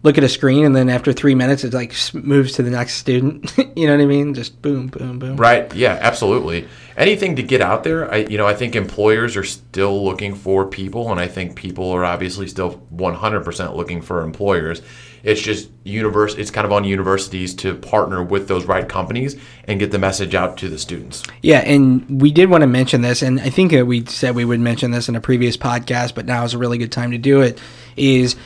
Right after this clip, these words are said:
Speaker 1: and you guys should all be aware of this by now, but Handshake is a platform that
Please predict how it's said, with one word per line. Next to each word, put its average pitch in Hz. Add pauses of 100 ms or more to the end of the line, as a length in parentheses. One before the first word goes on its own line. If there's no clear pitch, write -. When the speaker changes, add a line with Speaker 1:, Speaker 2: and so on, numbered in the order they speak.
(120)
Speaker 1:
and 143
you 196
guys 139 (120)
should 185
all 135
be 131
aware 127
of 113
this 113
by 120
now, 117
but 120
Handshake 135 (300)
is 131
a 120
platform 127
that 120